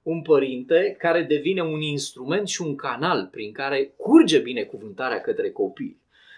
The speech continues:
Noi deseori ne gândim, pentru că ne place, spuneam, mai mult, uh,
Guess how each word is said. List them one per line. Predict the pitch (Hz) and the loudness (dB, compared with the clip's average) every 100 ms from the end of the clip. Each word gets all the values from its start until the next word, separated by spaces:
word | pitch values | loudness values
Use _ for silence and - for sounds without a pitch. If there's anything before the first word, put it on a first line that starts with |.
| _ | _
Noi | 160 | -4
deseori | 180 269 285 226 | 2 2 4 2
ne | 190 | 2
gândim, | 147 131 107 131 156 | -2 -2 -2 -2 -2
pentru | 151 143 143 | -4 -6 -8
că | 147 139 123 | -2 0 0
ne | 156 151 | -4 -6
place, | 175 185 - 143 | 0 0 0 -2
spuneam, | 131 - 123 139 131 107 - | -4 -4 -8 -6 -6 -6 -8
mai | 131 | -8
mult, | 123 143 143 - | -6 -8 -8 -8
uh, | 135 120 110 | -6 -4 -6